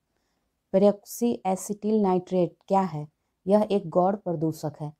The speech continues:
तो पेरोक्सी एसिटिल नाइट्रेट एक गौण प्रदूषक होता है। नेक्स्ट है, सबसे खराब वायु प्रदूषण उत्पन्न करने वाला पदार्थ क्या हो,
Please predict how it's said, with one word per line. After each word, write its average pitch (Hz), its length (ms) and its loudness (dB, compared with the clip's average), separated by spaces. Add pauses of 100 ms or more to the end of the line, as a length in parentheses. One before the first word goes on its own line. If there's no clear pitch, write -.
(140)
तो 165 60 -4
पेरोक्सी 185 640 -2 (340)
एसिटिल 202 680 -2 (140)
नाइट्रेट 180 560 -2
एक 185 240 -8
गौण 175 180 0
प्रदूषक 160 540 -6 (120)
होता 151 200 -12
है। 139 220 -16 (440)
नेक्स्ट 226 260 0
है, 220 60 2
सबसे 214 400 -2
खराब 190 380 0
वायु 180 280 2
प्रदूषण 180 540 -2 (380)
उत्पन्न 202 340 0
करने 190 340 2
वाला 180 240 2
पदार्थ 170 540 -4
क्या 175 120 -2
हो, 175 180 -2